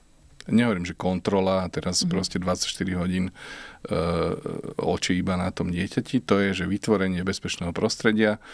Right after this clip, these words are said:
Speaker 1: naučiť sa čítať tie signály, komunikovať s ním včas, lebo naozaj tou efektívnou, správnou komunikáciou
Speaker 2: Mhm.
Speaker 1: s tým dieťaťom v čase, kedy viete, že má taký sklon, ale ešte to
Speaker 2: Mhm.
Speaker 1: nechystá,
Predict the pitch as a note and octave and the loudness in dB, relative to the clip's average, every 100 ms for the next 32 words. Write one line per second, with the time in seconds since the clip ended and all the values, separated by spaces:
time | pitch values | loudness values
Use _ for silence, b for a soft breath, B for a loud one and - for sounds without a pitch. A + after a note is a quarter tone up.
0 | B B - G2+ G#2+ A2+ - - F#2 - | B B 0 2 4 2 -2 -4 -4 -2
1 | F2 F2+ - - - A#2 A2+ A2 G#2+ G2+ | -2 -2 -2 -4 0 2 4 2 2 -2
2 | - A#2 A2+ G2 - F#2 F#2 - F2 F#2 | 2 4 4 2 -2 -4 -4 -4 -6 -2
3 | - G#2 G#2 G2+ F#2 F2+ B B B B | 2 2 4 2 2 -2 B B B B
4 | B - F2+ G#2 A#2 G2+ F#2+ - F2+ F#2 | B -2 2 4 4 2 2 0 -2 -2
5 | - - - - B2 C3 C#3+ - G2 F#2+ | -6 -18 -14 -2 0 2 2 2 2 2
6 | F#2+ - G2+ G2+ A#2+ G2 - G2 G2+ F#2+ | 0 0 2 4 4 2 0 0 0 0
7 | E2 F#2 G#2 F#2+ F#2 - F2+ F#2 G2 G#2 | 2 2 2 0 0 -2 0 2 2 2
8 | G2 G2+ G2 A2 A#2 A2 - G2 G2+ F#2+ | 2 0 2 2 2 0 0 2 2 2
9 | - B B - A#2+ C#3+ B2 F#2 F2 E2+ | -2 B B 2 4 4 0 0 0 -2
10 | _ - _ _ - G2 F#2 - B2 - | _ -20 _ _ -4 0 0 2 2 2
11 | C3+ - C3+ C3+ B2 G#2 G2 - - - | -2 2 2 4 2 0 0 0 -2 -4
12 | - F2 - - - - _ - - D#3+ | -4 -4 -4 -8 -20 -20 _ -18 -2 2
13 | F2+ G#2+ A2 - C3 | 2 2 2 4 4